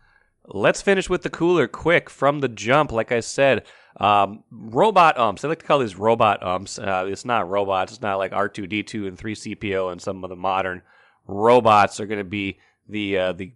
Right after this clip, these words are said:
the ones behind the plate. But, you know, electronic balls and strikes is probably a less fun but more accurate way of describing it. Electronic balls and strikes are going to be used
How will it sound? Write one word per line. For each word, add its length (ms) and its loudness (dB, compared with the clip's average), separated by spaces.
the 120 -8
ones 280 -4
behind 320 -4
the 40 -14
plate. 360 0
But, 240 -6
you 80 -12
know, 100 -8
electronic 640 0
balls 240 -2
and 100 -16
strikes 320 -8
is 60 -20
probably 300 -6
a 160 -6
less 300 -2
fun 260 -4
but 120 -10
more 160 -6
accurate 380 -4
way 160 -2
of 60 -8
describing 480 -2
it. 160 -8
Electronic 640 0
balls 260 4
and 120 -10
strikes 360 -4
are 60 -10
going 160 -6
to 60 -8
be 100 -8
used 500 -4